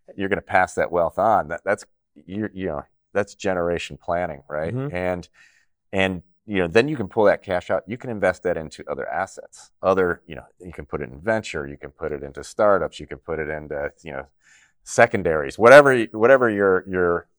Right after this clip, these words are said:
Speaker 1: your mantra is at that point in time, as you're building your family's wealth and continuing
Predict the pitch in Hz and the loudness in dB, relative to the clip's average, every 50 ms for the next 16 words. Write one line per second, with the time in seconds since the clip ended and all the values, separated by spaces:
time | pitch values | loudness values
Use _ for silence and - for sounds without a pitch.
0 | _ _ 90 85 85 85 90 92 92 95 - - 90 76 82 98 95 92 85 87 | _ _ -8 -8 -6 -2 0 0 0 0 0 -2 -4 -2 0 -2 -2 -2 -2 -6
1 | 78 - 82 80 - - - _ 90 82 73 58 _ _ - 87 82 80 76 73 | -6 -4 -4 -6 -6 -6 -12 _ -12 -12 -12 -14 _ _ -10 -8 -8 -8 -8 -10
2 | 69 69 _ _ _ _ _ _ _ _ _ _ _ _ - 73 69 76 80 76 | -14 _ _ _ _ _ _ _ _ _ _ _ _ _ -12 -12 -8 -8 -10 -8
3 | - 78 73 71 71 71 69 67 65 - - 73 71 69 65 65 - - 76 76 | -6 -6 -6 -6 -6 -8 -10 -12 -12 -10 -10 -10 -10 -10 -12 -18 -14 -8 -6 -4
4 | 71 67 - - 67 64 - 76 69 - - 78 71 69 67 65 64 | -4 -6 -6 -12 -20 _ -18 -20 -20 -16 -18 -16 -16 -16 -16 -18 -20